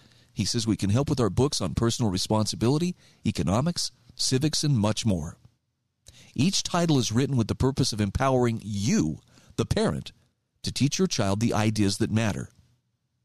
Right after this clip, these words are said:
And together, he says, parents like us can put a stop to this insanity and prevent the next generation from falling for the left's false promises. If you're as fed up as I am with the educational status quo, he says, join me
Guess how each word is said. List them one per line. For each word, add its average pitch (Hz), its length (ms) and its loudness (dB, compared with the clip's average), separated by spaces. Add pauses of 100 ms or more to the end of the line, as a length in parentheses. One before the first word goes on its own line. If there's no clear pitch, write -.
(520)
And - 100 -6
together, 123 340 2
he 127 60 4
says, 135 240 0
parents 117 380 0
like 123 180 -2
us 101 220 0 (300)
can 98 120 -2
put 87 160 0
a 80 40 0
stop 120 400 -2
to 135 60 2
this 123 200 -2
insanity 107 640 0 (320)
and 92 120 0
prevent 104 300 0
the 104 80 -4
next 101 220 0
generation 110 560 0
from 107 180 -2
falling 113 400 0
for 127 140 -2
the 127 100 0
left's 92 360 -4 (180)
false 95 320 0
promises. - 640 -4 (1900)
If - 120 -10
you're 90 100 0
as - 100 -4
fed 151 200 0
up 151 120 2
as 135 100 0
I 135 140 2
am 139 120 2
with 127 120 2
the 110 120 2
educational 120 480 0
status 113 340 0
quo, 117 220 2
he 117 80 2
says, 113 220 -2
join 151 320 0
me 76 180 -6